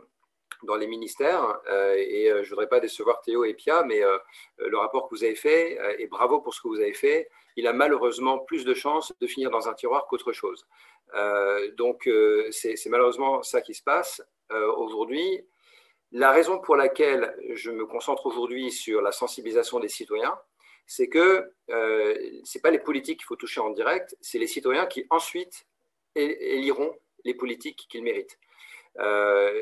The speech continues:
les politiques aujourd'hui, ils, ils suivent l'air du temps, ils écoutent, euh, les lobbies et les citoyens. Euh, heureusement, ils écoutent aussi les citoyens.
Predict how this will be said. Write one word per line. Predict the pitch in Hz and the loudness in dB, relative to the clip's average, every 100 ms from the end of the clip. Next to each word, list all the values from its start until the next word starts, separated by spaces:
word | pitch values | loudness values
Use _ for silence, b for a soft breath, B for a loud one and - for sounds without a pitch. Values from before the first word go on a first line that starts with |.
| - | -4
les | - 120 | -4 -2
politiques | 127 143 131 170 | -2 -4 0 2
aujourd'hui, | 156 123 120 117 156 | 2 2 0 -2 -2
ils, | 190 190 127 120 113 107 | -2 -4 -6 -10 -14 -18
ils | - | -16
suivent | 104 - 127 | -12 -6 0
l'air | 120 107 | 2 0
du | 104 | 0
temps, | 135 156 | 4 4
ils | 175 120 101 | 4 0 -2
écoutent, | 120 127 139 - | -2 -2 -8 -2
euh, | 107 98 101 110 | 0 2 0 -4
les | 135 | -4
lobbies | 143 135 143 147 _ | -2 -4 -6 -8 _
et | 165 | 0
les | 143 | 0
citoyens. | - - 113 107 143 185 - - | -2 -4 -4 0 0 -2 -6 -10
Euh, | 113 107 113 | -6 -4 -2
heureusement, | 120 120 | -4 -4
ils | 135 | -8
écoutent | 107 - 120 | -10 -8 -6
aussi | 123 127 | -6 -8
les | |
citoyens. | 104 107 98 113 | -10 -10 -8 -8